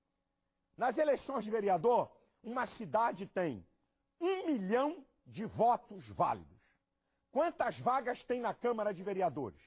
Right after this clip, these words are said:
Cinquenta, ok? Tô falando em tese pra você entender. Então divide um milhão dividido por cinquenta. Significa o quê? Que a cada vinte mil votos de um partido, elege um vereador.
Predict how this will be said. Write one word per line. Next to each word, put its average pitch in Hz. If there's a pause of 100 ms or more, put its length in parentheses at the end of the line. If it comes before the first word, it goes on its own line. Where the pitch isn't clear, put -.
(120)
Cinquenta, 240
ok? 240 (240)
Tô 269
falando 330
em 330
tese 247
pra 226
você 208
entender. 139 (240)
Então 269
divide 160 (400)
um 277
milhão 269 (580)
dividido 233
por -
cinquenta. 196 (360)
Significa 254
o 214
quê? 135 (560)
Que 254
a 254
cada 170 (320)
vinte 208
mil 285
votos 160
de 117
um 254
partido, 196 (240)
elege 220
um 247
vereador. 202